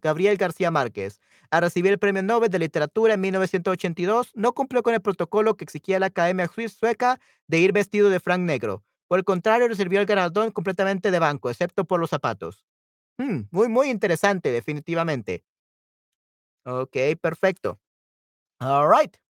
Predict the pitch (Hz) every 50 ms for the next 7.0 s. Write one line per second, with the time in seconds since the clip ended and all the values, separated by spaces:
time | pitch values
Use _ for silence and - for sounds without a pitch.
0 | _ _ _ _ 120 123 139 175 196 226 285 311 190 113 101 _ _ _ _ _
1 | _ _ _ _ _ - 156 156 151 151 147 185 214 - 269 233 214 226 220 226
2 | 208 202 196 165 151 143 190 185 202 208 - _ _ - 202 196 196 196 196 190
3 | 190 190 196 190 196 208 196 _ _ _ _ _ _ _ - 175 156 175 247 262
4 | 180 - - 139 135 175 175 175 170 - - 196 175 143 117 92 - - _ _
5 | _ _ _ _ _ _ _ _ _ _ _ - 147 139 147 160 175 190 180 -
6 | 190 170 165 160 147 - 147 143 135 131 131 131 - 165 147 113 90 - _